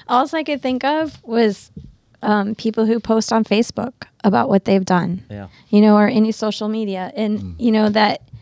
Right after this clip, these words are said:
Speaker 1: um, and you, there's a fine line between what are you posting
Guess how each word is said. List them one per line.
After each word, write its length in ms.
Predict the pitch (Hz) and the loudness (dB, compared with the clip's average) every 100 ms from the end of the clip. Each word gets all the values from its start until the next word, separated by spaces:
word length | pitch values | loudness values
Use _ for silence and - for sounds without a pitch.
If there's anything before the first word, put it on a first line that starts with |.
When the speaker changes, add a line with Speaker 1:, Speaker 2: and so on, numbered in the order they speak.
| _ _ _ _ - | _ _ _ _ 0
Speaker 1:
um, 540 | 214 208 202 240 240 - - - _ _ _ - | 2 4 2 -4 -8 -12 -18 -18 _ _ _ 0
and 160 | 233 | 4
you, 160 | 233 233 - _ - | 4 2 -2 _ -2
there's 260 | 220 240 | 2 2
a 60 | 240 | 0
fine 460 | - 220 226 240 220 | -4 -2 2 2 0
line 380 | 208 226 208 | 0 0 0
between 580 | 196 196 - 208 202 214 | -2 -6 -6 -4 -4 -6
what 240 | - 202 214 | -6 -4 -2
are 60 | |
you 480 | 214 208 202 196 214 - | -2 -2 -4 -4 -6 -12
posting 880 | - 233 247 - 240 185 185 190 | -4 -2 -2 -4 -8 -6 -6 -6